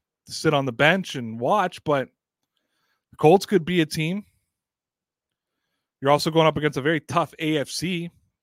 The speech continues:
Gotta face Josh Allen and Patrick Mahomes and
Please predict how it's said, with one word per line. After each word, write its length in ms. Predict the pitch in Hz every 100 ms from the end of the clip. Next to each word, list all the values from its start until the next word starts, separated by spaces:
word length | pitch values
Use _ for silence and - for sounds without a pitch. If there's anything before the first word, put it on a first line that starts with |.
| _
Gotta 160 | - 131
face 260 | - 139 -
Josh 360 | 143 143 131
Allen 380 | 135 143 165 156
and 180 | 107 101 _ _ _ _ _ _ _ _ -
Patrick 360 | 143 143 151
Mahomes 680 | 139 113 139 156 170 160 123
and 160 | 101